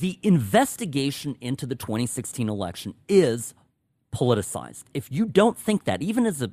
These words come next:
as an opponent of the idea that the, the election was rigged,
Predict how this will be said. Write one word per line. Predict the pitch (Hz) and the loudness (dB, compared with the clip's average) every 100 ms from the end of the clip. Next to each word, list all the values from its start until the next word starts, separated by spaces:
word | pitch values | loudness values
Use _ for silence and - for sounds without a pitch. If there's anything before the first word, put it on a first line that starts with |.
| _ | _
as | 139 110 | -6 -4
an | 104 - | -6 -8
opponent | 107 - 160 143 131 | -12 2 4 4 2
of | 98 98 | -8 -6
the | 110 | -4
idea | 98 92 117 90 | -4 -4 -4 -4
that | 90 - | -6 -12
the, | - | -16
the | 85 82 | -12 -6
election | 95 113 - | -4 -4 -6
was | 80 104 | -8 -8
rigged, | 73 | -10